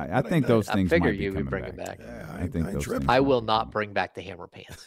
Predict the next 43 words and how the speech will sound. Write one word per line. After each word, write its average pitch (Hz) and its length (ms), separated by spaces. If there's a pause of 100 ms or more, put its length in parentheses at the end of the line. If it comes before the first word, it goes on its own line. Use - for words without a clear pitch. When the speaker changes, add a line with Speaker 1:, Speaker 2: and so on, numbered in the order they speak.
Speaker 2:
<laughs> 127 100
Did 180 200
you 185 220
ever 147 320
wear 101 240
Hammer 85 300
pants? - 560
Speaker 3:
No, 85 240 (160)
I 113 60
did 104 180
not. 87 240 (680)
No. 90 200 (1300)
Speaker 2:
Would 156 200
Speaker 3:
No. 104 60
Speaker 2:
you? 87 160
Speaker 3:
I 127 80
did, 175 360
Speaker 2:
You 110 80
Speaker 3:
I 147 60
Speaker 2:
wouldn't, 151 140
you 170 60
Speaker 3:
did - 40
Speaker 2:
wouldn't 151 180
give 156 120
it 147 40
a - 20
Speaker 3:
own - 80
Speaker 2:
shot. 101 420
Speaker 3:
a 135 60
M 143 300
C, 156 320
Speaker 1:
Oh, - 80
oh, 185 160
Speaker 3:
I 127 80
did 190 280
Speaker 1:
oh. 175 160
Speaker 3:
own 147 260
the 127 140
M 131 200
C 131 200
Hammer 117 480
album, 90 560
like, 92 280